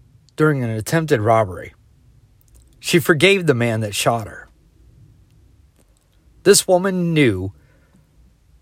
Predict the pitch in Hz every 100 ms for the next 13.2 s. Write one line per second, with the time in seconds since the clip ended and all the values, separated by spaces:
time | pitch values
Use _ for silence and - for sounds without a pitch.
0 | _ _ _ _ _ _ _ - 123 -
1 | _ _ - - 202 196 175 151 - 139
2 | 92 - _ _ - 151 151 208 240 -
3 | - 202 - - 101 - - _ _ _
4 | _ _ _ _ _ _ _ - - -
5 | - 220 226 226 185 _ _ - _ -
6 | 127 - - 156 110 101 - _ _ -
7 | 131 131 123 123 113 104 95 120 131 151
8 | 170 156 _ _ _ _ _ - 117 123
9 | 131 120 95 - - - _ - _ _
10 | _ _ _ _ _ _ _ _ _ -
11 | 135 - 220 214 175 185 156 151 - -
12 | 180 151 117 110 120 117 - - 117 90
13 | - -